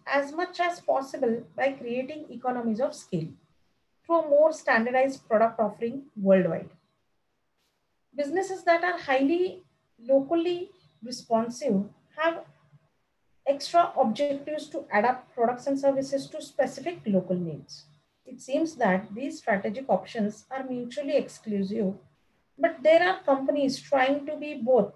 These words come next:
globally integrated and locally responsive. Together, these two factors generate four types of strategies that internationally operating businesses can pursue.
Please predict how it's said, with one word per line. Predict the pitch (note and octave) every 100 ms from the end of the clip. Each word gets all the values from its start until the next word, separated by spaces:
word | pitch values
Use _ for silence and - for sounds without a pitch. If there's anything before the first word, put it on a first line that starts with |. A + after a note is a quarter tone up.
| -
globally | G3+ G3+ G3+ C4+ D#4+
integrated | D#4+ E4 D#4+ D#4+ E4+ G4+ G#4 -
and | F#4 B4 G#4
locally | D4 C#4 A#3 G3+
responsive. | F3+ - F3+ F#3 - - _ _ _ _ _ _ _
Together, | F4+ F4+ F#4 G4+ F4
these | F#4+ -
two | F#4+ F#4+
factors | D4+ A#3+ - A#3+ G#3
generate | G3+ A#3+ B3 C#4+ -
four | - F4+ G#4
types | F#4 A#3 A3+ -
of | F4 -
strategies | - - A3 G3 F#3+ F#3 E3+ - _ _ _ _ _ _ _ _ _ _ _ _ -
that | B3+ B3+ - _
internationally | B3 B3 C#4 C#4 C#4 C#4+ D4 D4 D#4+ F4+ - _ _ _ _ -
operating | - C4 C#4 D#4+ B3
businesses | G#3+ G#3 C4 B3+ B3 -
can | - C#4 F#4+ -
pursue. | B3+ G3 - C#3+